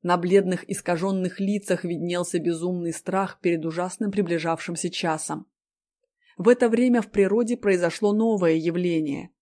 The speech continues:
Глубокая тьма сменилась фиолетовым светом, который точно траурным покрывалом одел осуждённую землю, её роскошную растительность, грандиозные постройки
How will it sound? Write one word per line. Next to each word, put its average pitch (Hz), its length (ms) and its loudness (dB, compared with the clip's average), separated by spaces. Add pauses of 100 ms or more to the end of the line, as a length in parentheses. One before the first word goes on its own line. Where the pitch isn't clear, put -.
(480)
Глубокая 254 560 4
тьма 214 300 -2
сменилась 180 540 -2
фиолетовым 170 560 -2
светом, 180 600 -2 (220)
который 185 320 2
точно 208 400 0
траурным 185 560 2
покрывалом 190 720 0
одел 170 400 0
осуждённую 170 760 -4
землю, 170 560 0 (360)
её 185 220 4
роскошную 175 540 0
растительность, 170 880 0 (280)
грандиозные 226 680 4
постройки 196 840 0